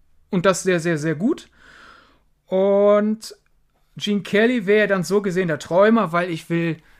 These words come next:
will Dinge machen, die so nur im Film gehen, magische Elemente oder poetisch schnelle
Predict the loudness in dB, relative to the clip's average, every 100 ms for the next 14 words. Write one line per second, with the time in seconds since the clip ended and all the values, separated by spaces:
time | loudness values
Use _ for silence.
0 | _ -6 -2 -2 0 0 0 -4 -6 -6
1 | -4 -4 -6 -4 -2 -2 -2 -4 -4 -4
2 | -4 -4 -6 -10 -8 -6 -4 -4 -6 -6
3 | -6 -6 -8 -12 -20 -20 -20 -20 -20 _
4 | -20 -20 -20 -18 -18 -18 -20 -20 _ _
5 | -6 -2 -2 -2 -4 0 0 0 0 -2
6 | -4